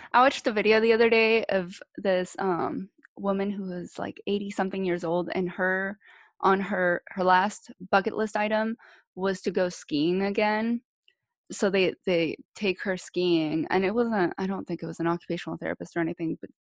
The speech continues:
someone made this happen, and she was so happy, and I just started crying, and I was like, "This is how I feel when I do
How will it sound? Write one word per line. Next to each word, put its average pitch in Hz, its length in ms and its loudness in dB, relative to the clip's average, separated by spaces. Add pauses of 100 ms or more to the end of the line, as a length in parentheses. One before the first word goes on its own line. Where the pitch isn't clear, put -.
(120)
someone 226 300 2
made 185 180 2
this 190 140 0
happen, 165 480 -2 (500)
and 190 120 -2
she 226 220 -2
was 240 140 4
so 208 180 4
happy, 180 360 2
and 156 100 2
I 170 100 0
just - 140 -4
started 175 280 4
crying, 180 400 2
and 170 80 2
I 175 40 -2
was 190 120 -6
like, 196 140 -4 (100)
"This 277 180 2
is - 120 -4
how 320 200 6
I 294 200 8
feel 247 480 6 (280)
when 262 240 4
I 269 280 6
do 208 460 4